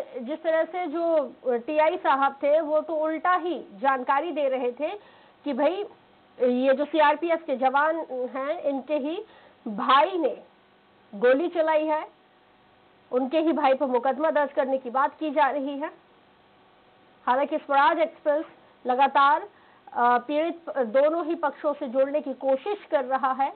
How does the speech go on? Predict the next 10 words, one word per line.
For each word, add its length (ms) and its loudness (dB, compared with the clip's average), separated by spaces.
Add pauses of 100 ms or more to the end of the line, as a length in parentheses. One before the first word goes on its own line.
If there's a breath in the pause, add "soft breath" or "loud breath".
जानने 360 -2
की 140 -10
कोशिश 400 -4 (600 soft breath)
कि 100 -2
भाई, 260 0 (160)
ये 100 0
पूरा 480 0
माजरा 680 -2 (220)
क्या 120 4
है। 260 -10